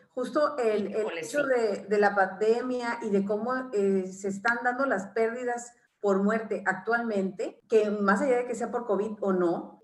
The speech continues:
Speaker 1: quienes están muriendo por otras cosas, el hecho de que no haya rituales como el funeral, las misas, todas estas cosas, más allá de la religión, pues todo lo que está en torno a, a lo religioso y social que envuelve a la muerte,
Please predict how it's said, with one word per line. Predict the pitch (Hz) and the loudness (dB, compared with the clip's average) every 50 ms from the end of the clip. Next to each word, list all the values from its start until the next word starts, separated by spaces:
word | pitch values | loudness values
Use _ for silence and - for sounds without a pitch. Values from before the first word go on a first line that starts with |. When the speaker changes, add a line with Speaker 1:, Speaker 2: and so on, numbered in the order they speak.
| - | -4
Speaker 1:
quienes | - 185 180 170 165 | -2 0 0 0 -2
están | - - - 233 | -2 -2 -2 0
muriendo | 262 254 226 226 233 226 | 0 0 0 0 0 0
por | 214 190 | 0 0
otras | 185 185 - 208 202 196 | 0 0 -2 -4 -6 -6
cosas, | - - 165 156 - 190 196 196 - - | -4 -4 -4 -4 -4 -6 -6 -8 -8 -2
el | - 226 220 226 240 | 2 2 2 2 2
hecho | 269 269 - 349 359 | -2 -2 -2 -4 -4
de | 349 | -4
que | - 254 | -4 -4
no | 226 220 | -4 -2
haya | 214 214 226 240 | -2 0 0 0
rituales | 240 226 208 208 196 196 202 196 | 0 -2 0 0 2 2 0 0
como | 226 202 190 | -2 -2 -2
el | 180 165 | -2 -2
funeral, | - 180 175 170 160 160 165 165 170 170 175 180 180 180 - - - _ | -2 -2 0 0 2 2 4 4 4 4 2 2 0 -2 -6 -16 -18 _
las | - 269 254 220 196 202 - 185 | -2 0 2 2 2 0 -2 -2
misas, | 180 180 185 190 185 - - 196 180 180 - - - _ _ _ _ - | -2 0 0 -2 -2 -2 0 0 2 0 0 -6 -14 _ _ _ _ 0
todas | 339 359 349 | 0 2 2
estas | 349 339 320 | 0 -2 -4
cosas, | - - 226 202 220 220 | -2 -2 -2 -2 0 0
más | 254 277 | 0 0
allá | 311 302 269 | 2 2 2
de | 262 | 2
la | 262 240 | 0 -2
religión, | 214 196 180 175 175 240 269 285 277 - | -2 -4 -4 -4 -4 -6 -8 -8 -8 -10
pues | - 269 269 269 | -12 -12 -10 -6
todo | 330 339 359 370 | -6 -4 -4 -4
lo | 359 339 311 | -4 -4 -6
que | - 254 | -6 -10
está | - - 262 | -12 -10 -10
en | 254 262 262 | -8 -8 -6
torno | 262 254 240 247 254 254 254 254 247 214 170 - - | -6 -6 -8 -6 -6 -6 -6 -6 -6 -8 -8 -8 -6
a, | 170 170 165 160 - | -6 -4 -6 -6 -6
a | 170 175 | -8 -6
lo | 170 170 175 170 170 165 170 | -6 -6 -6 -6 -8 -8 -8
religioso | 170 175 180 180 - 262 262 285 | -6 -6 -6 -4 -4 -4 -6 -6
y | 277 | -8
social | - 214 190 196 - 220 202 185 196 220 208 - - | -10 -10 -10 -8 -2 0 0 0 0 -2 -4 -8 -8
que | 180 | -6
envuelve | 170 170 170 185 180 180 196 | -4 -4 -2 -2 -2 -2 0
a | 190 | -2
la | 190 190 | -2 -2
muerte, | 202 214 202 196 - | -2 -2 -4 -4 -8